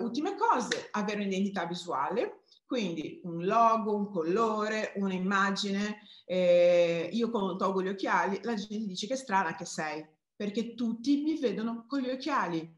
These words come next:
Molte volte, se io dovessi fare un intervento, dovrei tenere gli occhiali finti,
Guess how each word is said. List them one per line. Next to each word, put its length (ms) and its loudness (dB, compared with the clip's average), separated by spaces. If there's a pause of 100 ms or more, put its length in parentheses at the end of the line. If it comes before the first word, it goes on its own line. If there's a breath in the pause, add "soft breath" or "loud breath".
(160)
Molte 280 0
volte, 680 0
se 120 -6
io 80 0
dovessi 320 0
fare 160 -4
un 60 -2
intervento, 520 -2
dovrei 280 -2
tenere 260 -2
gli 80 2
occhiali 480 2
finti, 680 -6